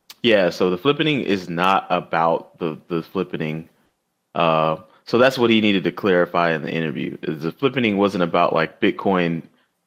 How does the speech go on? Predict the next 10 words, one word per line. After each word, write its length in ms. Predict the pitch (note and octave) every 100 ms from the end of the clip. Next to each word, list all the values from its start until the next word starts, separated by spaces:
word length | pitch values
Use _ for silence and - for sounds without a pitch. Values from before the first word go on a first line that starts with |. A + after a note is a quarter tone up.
| -
dominance 500 | F#2+ F#2 F2+ D#2+ -
going 380 | - F2 E2+ D#2+
down 280 | E2+ D#2+ D#2+
so 200 | F#2 E2
low 340 | E2+ E2 D#2+
and, 180 | D#2 D2+ -
and 280 | D#2 D#2 -
altcoins 580 | E2+ - - E2 D#2 -
taking 340 | D2+ - D2
over. 480 | E2 F#2 D2 C#2+ C#2